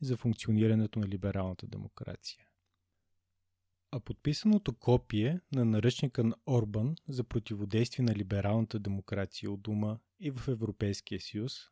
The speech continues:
с предговор от Владимир Путин сякаш е новата библия на неоконсервативните строители на съвременна България.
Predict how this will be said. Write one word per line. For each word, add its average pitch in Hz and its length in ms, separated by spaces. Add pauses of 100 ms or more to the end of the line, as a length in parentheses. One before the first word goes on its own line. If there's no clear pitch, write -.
с - 220
предговор 107 460
от 104 120
Владимир 101 480
Путин 131 400 (220)
сякаш - 380
е 143 40
новата 135 460
библия 123 640 (140)
на 131 140
неоконсервативните 123 1040
строители 113 600
на 156 160
съвременна 101 600
България. 90 640